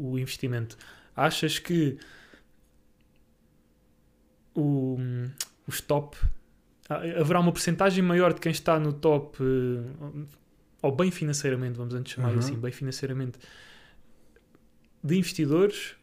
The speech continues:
Speaker 1: ou de consultores imobiliários?
Speaker 2: Deixa eu entender melhor a pergunta. E, e como é que é?
Speaker 1: Ou seja, eu entro para a mediação e outra pessoa entra para o, para o investimento. Vai haver mais pessoas confortáveis n-,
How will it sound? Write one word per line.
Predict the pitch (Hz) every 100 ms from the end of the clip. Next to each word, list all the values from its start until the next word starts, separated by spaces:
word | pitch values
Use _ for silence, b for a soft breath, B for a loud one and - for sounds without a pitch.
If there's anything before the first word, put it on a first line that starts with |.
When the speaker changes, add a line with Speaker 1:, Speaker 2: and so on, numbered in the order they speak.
| -
Speaker 1:
ou | 175 185
de | 165
consultores | - 165 160 147 156 147
imobiliários? | 151 135 120 113 123 143 - - _ _ _ _ _ _ _ _ _ _ _ _ _ _ -
Speaker 2:
Deixa | 117 113 135
eu |
entender | 131 131 131
melhor | 131 127
a | 123
pergunta. | 123 113 113 104 104 95 b b b b -
E, | 123
e | 113 117
como | 113
é | 117
que | 120
é? | 135
Speaker 1:
Ou | 180
seja, | 175 165 131 B B
eu | 151 190
entro | 190
para | 190
a |
mediação | 180 185 - 214 226 220 - - _ _ _ _
e | 170
outra | 170
pessoa | - 175
entra | 170
para | 165 160
o, | 160
para | 156
o |
investimento. | 147 147 151 139 117 - - _ _ _ _ -
Vai | 135 156
haver | 160 170 156
mais | 143 160 185
pessoas | - - 175 165 151
confortáveis | - 160 - - 151 131 123 120 113 - -
n-, | 131 127 123 123